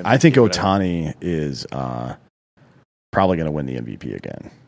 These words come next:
Speaker 2: Okay.
Speaker 1: Um, but I, I'm picking Vlad Junior again 'cause I think he's the best pick. I think
Speaker 2: Yeah.
Speaker 1: he had, they had the same war last year.
Speaker 2: Yeah.
Speaker 1: But because he did both, that he wins M V P. That team fucking stinks.
Speaker 2: Right.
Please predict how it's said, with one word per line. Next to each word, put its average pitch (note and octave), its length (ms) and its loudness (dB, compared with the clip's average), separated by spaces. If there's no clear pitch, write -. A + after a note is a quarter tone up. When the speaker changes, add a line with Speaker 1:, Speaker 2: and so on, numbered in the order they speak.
Speaker 2:
Okay. - 140 -6
Speaker 1:
Um, A1 260 -4
but E2+ 160 2
I, F#2 220 0
I'm G2 180 0
picking E2+ 340 0
Vlad D2+ 260 0
Junior D2+ 320 -4
again A#1 220 -8
'cause C2+ 140 -12
I C#2+ 80 -2
think C2 160 -8
he's C2+ 140 -10
the C#2 80 -12
best - 260 -8
pick. - 360 -8
I F#2+ 100 2
think G2 320 -2
Speaker 2:
Yeah. - 60 -
Speaker 1:
he G#2 100 0
had, E2+ 280 2
they G#2 140 2
had G2+ 160 4
the F2 80 -2
same F#2 520 0
war E2 520 -4
last G1+ 340 -6
year. G#1+ 300 -8
Speaker 2:
Yeah. E2+ 220 -6
Speaker 1:
But C#2+ 400 -2
because E2+ 260 -6
he F2 100 -4
did C#2 200 -6
both, C2 300 -2
that C#2 120 -8
he D2+ 140 -8
wins D2 220 -6
M C2+ 100 -6
V G#1 140 -10
P. C2+ 260 -8
That F#2 180 0
team E2 360 -6
fucking - 500 -4
stinks. - 560 -4
Speaker 2:
Right. C2 160 -6